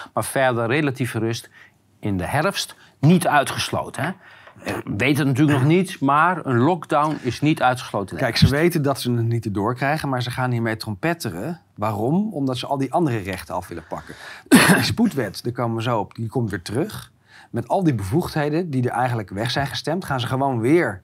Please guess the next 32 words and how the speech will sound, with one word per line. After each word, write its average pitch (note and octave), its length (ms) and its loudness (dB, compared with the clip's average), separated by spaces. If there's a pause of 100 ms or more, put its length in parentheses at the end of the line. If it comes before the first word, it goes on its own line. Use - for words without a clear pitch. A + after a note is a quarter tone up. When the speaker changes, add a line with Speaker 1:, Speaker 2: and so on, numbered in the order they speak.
(140)
Speaker 2:
naar G#2+ 140 -6
voren B2 300 -4
brengen. C3+ 400 -6 (800)
Die B2 420 -2 (340)
prikken, G3 600 -2
die B2+ 220 -4
testen, E3 480 0
die C3+ 140 -2
mondkapjes, C#3 960 -2
het A#2 260 -8
is E3+ 260 2
een C3+ 160 -8
onderdeel C#3+ 400 0
van A#2+ 120 -6
het A2 120 -8
plan C3+ 200 -2
en A#2+ 80 -4
ze A2+ 80 -6
gaan B2+ 220 0
het G#2+ 140 -4
nooit A#2 280 -2
loslaten. F2+ 600 -6
Speaker 1:
Nee, C3 260 -2 (140)
eh, A#2+ 600 0
dat G2+ 140 -2
zien C3 140 0
we B2 60 2
ook A#2 120 -2
in A2+ 80 0
de G2 60 0
volgende A#2+ 440 0
slide. G#2+ 440 2